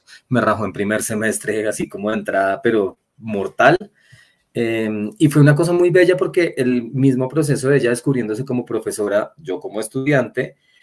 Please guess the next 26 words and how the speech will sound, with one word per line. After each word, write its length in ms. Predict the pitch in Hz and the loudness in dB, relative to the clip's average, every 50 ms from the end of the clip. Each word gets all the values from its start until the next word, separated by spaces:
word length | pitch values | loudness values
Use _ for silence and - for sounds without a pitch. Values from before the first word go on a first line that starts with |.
| _ _ | _ _
nos 220 | _ 135 131 - 131 | _ -4 -2 0 0
iba 160 | 127 120 113 | 0 0 2
contando 320 | - 147 147 147 131 123 | 2 2 2 2 0 0
muchas 320 | 123 127 127 123 - 131 - | -2 -2 -4 -4 -6 -6 -4
cosas 240 | - 139 135 139 135 | -4 -4 -2 -2 0
de 80 | 143 | 0
la 100 | 139 135 | 0 0
producción 360 | 135 131 127 120 113 117 104 | 0 0 -2 -2 -2 -4 -8
de 80 | 95 104 | -6 -6
la 120 | 113 117 | -6 -4
peli, 200 | - - 104 104 | -2 -4 -4 -4
porque 260 | - - 113 - - 110 | -4 -8 -8 -8 -10 -8
fue 240 | - 107 101 95 - _ | -6 -6 -6 -6 -8 _
justo 460 | - 135 123 - - - 117 113 - 135 | -6 -6 -6 -6 -6 -6 -6 -6 -6 -8
durante 460 | 110 113 110 104 95 - - 90 87 | -6 -6 -6 -6 -6 -6 -6 -6 -6
ese 140 | 87 85 - | -6 -8 -12
primer 280 | - - 107 101 90 90 | -16 -16 -14 -12 -12 -12
semestre 440 | - 98 98 98 95 - - 104 | -12 -12 -12 -12 -12 -10 -10 -8
mío 300 | 104 117 117 110 107 104 | -8 -6 -6 -6 -4 -4
de 120 | 107 110 107 | -2 -2 -4
estudiante 580 | 104 - - - 107 104 101 92 90 - - | -6 -6 -6 -6 -4 -4 -4 -6 -8 -8 -4
de 120 | 101 107 110 | -4 -2 -2
cine 300 | - - 127 120 113 107 | -2 -2 -4 -4 -4 -4
en 80 | 107 113 | -6 -4
la 80 | 127 | -2
Nacho, 440 | 135 135 135 135 - - 147 151 151 | 0 0 0 -2 -2 -2 -2 -2 -2